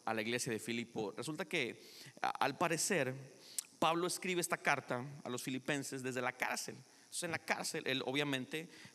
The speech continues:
eh, con esta autoridad moral, ¿verdad? Hablando acerca de sufrimientos, pues, estaba en la cárcel, le escribe al, a los filipenses. Entonces, él está un poco preocupado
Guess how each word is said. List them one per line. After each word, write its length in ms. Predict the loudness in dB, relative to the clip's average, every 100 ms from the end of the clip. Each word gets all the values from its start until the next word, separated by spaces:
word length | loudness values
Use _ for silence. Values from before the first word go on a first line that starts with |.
| -2
eh, 420 | 2 2 0 -4 -12 -20 -20 -20 -20 -18 -16 -8
con 180 | -4 -2
esta 140 | -2
autoridad 580 | -2 -2 -2 2 4 2 -4 -16 -20 -20 -20 -20 -10
moral, 460 | 0 4 6 4
¿verdad? 320 | 2 -2 -2 -4 -12 -20 -20 -4
Hablando 320 | 0 2 0 0
acerca 260 | -2 0
de 60 | 0
sufrimientos, 640 | 0 0 0 2 0 -4
pues, 80 | -6
estaba 180 | -2 0
en 60 |
la 100 | 0
cárcel, 380 | 2 2 2 -2
le 80 | -2
escribe 260 | 0 2 4
al, 180 | 2 2
a 80 | 2
los 180 | 0
filipenses. 720 | -2 -2 0 0 0 -2 -6 -8 -12
Entonces, 220 | -6 0
él 60 | 0
está 160 | 0
un 60 | -2
poco 340 | -2 -2 -2
preocupado 800 | 0 -2 -4 0 4 4 4 0